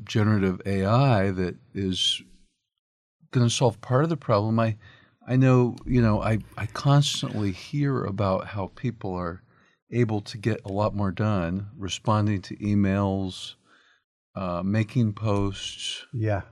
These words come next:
Speaker 1: um, converting one type of, um, media into another,
Speaker 2: Yeah.
Speaker 1: um, using generative I-, A I. And
Speaker 2: Yeah.
Speaker 1: Not only that,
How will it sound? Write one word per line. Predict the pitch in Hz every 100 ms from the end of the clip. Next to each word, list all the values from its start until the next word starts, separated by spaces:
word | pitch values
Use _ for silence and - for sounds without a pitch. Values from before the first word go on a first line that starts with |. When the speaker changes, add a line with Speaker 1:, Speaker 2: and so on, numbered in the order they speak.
| -
Speaker 1:
um, | 95 92 92 - _
converting | - 110 101 113 113 107 104 101 - - _ _ _ -
one | 107 117
type | 110 123 107 107
of, | 104 90 -
um, | 104 98 95 92 - - - _
media | - 110 110 110 107
into | 95 104 101 110 95
another, | 92 104 110 107 104 - -
Speaker 2:
Yeah. | 131 101 - _ _ _ -
Speaker 1:
um, | 101 95 95 - _
using | 110 117 175 170 139 98
generative | 107 92 87 85 78
I-, | 87 82 -
A | 90 82
I. | 80 87 104
And | 139 156 151
Speaker 2:
Yeah. | - - _ _
Speaker 1:
Not | 175 247
only | 240 185
that, | 180 160 127